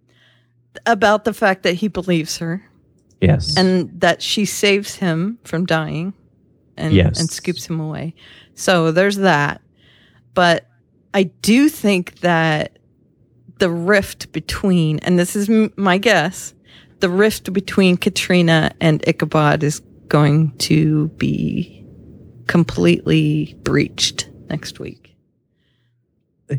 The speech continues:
Speaker 2: Here's something I didn't even think about. Katrina's going back in time with the knowledge of what is going to happen to Abraham.
Speaker 1: Mm-hmm.
Speaker 2: What if, well, I guess at this point in time, though, he would have already been made the horseman, wouldn't he?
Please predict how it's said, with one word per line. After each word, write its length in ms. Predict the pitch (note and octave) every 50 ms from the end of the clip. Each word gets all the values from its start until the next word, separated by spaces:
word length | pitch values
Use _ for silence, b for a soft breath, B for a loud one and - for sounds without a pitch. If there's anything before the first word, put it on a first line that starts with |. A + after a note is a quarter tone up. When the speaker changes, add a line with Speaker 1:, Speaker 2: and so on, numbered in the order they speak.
| - _ _
Speaker 2:
Here's 280 | - - A3+ C#4 B3+ -
something 260 | - G3+ F3 D#3 C#3
I 40 | C3
didn't 140 | C3 C3+ B2
even 180 | B2+ A2 G#2 G2
think 360 | - - - F#3 D3 C3+ -
about. 340 | G2+ F#2 E2 - - - - _ _ _ _ _ _ _ _ _ _ _ _ _ _ _ _ _ _ _ _ _ _ _ _ _ _ _ _ _ _ _ _ _ _ _
Katrina's 500 | - - - - C3 A3+ D4+ F4 D#4 F3
going 300 | D3 E3 C#3+ C#3 C3 B2
back 240 | B2+ B2+ B2+ B2+ -
in 80 | A2+
time 260 | A2 - C#3 C#3+ D3 C3+
with 80 | A#2 -
the 60 | G#2
knowledge 400 | G2+ A2 A2+ B2 B2+ A#2+ A2+ -
of 260 | - G#2+ G2+ F2+ F#2+ - _
what 380 | - G#2 G#2 G#2+ A2+ A#2 A2+ - _ _ _ _ _ _ _ _ _ _ _ _ _ _ _ _ _ _ _ _ _ _ _ _ _ _ _ _
is 100 | B2+ A#2
going 260 | - C3+ B2+ B2+ B2
to 60 | A#2
happen 320 | A2 - B2 A2+ - G#2+ G2+
to 180 | G2 F2+ - A#2
Abraham. 560 | E3+ A3 - A#2+ - - F2+ F2 - - - _ _ _ _ _ _ _ _
Speaker 1:
Mm-hmm. 320 | F#3 F#3+ F3+ G3+ F3+ F3+ C#4+ - _ _ _ _ _ _ _ _ _ _ _ _ _ _ _ _ _ _ _ _ _ _ _ _ _ _ _ _
Speaker 2:
What 400 | - A#2+ B2 C#3 E3+ A#3+ C4 -
if, 440 | - E3+ E3+ D#3+ D#3 D3 - - -
well, 300 | B2+ C3 C3+ C3 C3 B2+
I 120 | B2 B2 B2+
guess 260 | - E3+ F#3 - D#3+
at 60 | C3
this 140 | B2+ C3+ -
point 260 | - - B2+ G#2+ G2
in 60 | G#2
time, 300 | G2 G#2+ A#2 A#2+ B2 A#2
though, 100 | G#2 G2
he 100 | G2 G#2+ G#2
would 100 | G#2 G2+
have 60 | G2+
already 180 | G2+ G2+ G2
been 180 | F#2+ G2 F#2 F#2+
made 200 | F#2+ F#2 F#2 F#2
the 80 | - F#2
horseman, 440 | G2 A2+ A#2 A2+ A2+ - - F2 F#2+
wouldn't 220 | G#2 - - G2
he? 120 | F2+ -